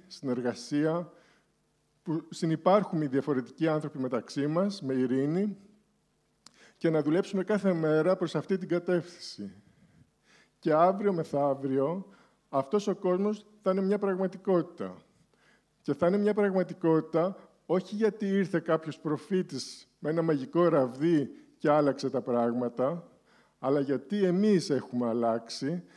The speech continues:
γιατί εμείς έχουμε εργαστεί καθημερινά με μικρά ή μεγάλα πράγματα για να αλλάξουμε αυτή την κατάσταση.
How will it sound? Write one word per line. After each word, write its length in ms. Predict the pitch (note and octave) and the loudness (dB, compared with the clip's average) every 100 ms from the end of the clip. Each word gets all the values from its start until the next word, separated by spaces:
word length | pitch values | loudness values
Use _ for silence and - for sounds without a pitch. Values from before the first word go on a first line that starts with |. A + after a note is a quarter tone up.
| - _ | -20 _
γιατί 360 | C3+ B2+ F3 | -4 -2 2
εμείς 520 | F3 E3+ F#3+ G3 - - | 4 4 4 4 2 -4
έχουμε 400 | D#3 D3 D#3 D3 | -4 -2 -2 -2
εργαστεί 440 | C3 C3 - F#3 | 0 -4 -4 -8
καθημερινά 840 | F3 D3+ D3+ C3 A#2+ A#2+ B2+ F3 F#3 - _ | -6 -8 -6 -4 -2 0 0 -2 -6 -16 _
με 180 | D3+ D3 | 0 0
μικρά 460 | C3+ C3+ F3+ G3 | 0 -2 2 2
ή 60 | F#3 | 2
μεγάλα 460 | D#3+ C#3 D#3+ D#3+ C#3+ | 0 0 0 0 0
πράγματα 680 | C#3+ D3 E3 F3+ F3 G3+ G3+ - _ _ | 0 0 0 -4 -4 -6 -6 -16 _ _
για 140 | - D#3 | -2 0
να 120 | D3+ | 2
αλλάξουμε 360 | D#3 E3+ - D#3 | 0 -2 -4 -8
αυτή 160 | D3+ | -8
την 120 | C#3 | -8
κατάσταση. 640 | C3 A#2+ G#2+ - G2 G2 | -6 -4 -6 -8 -16 -20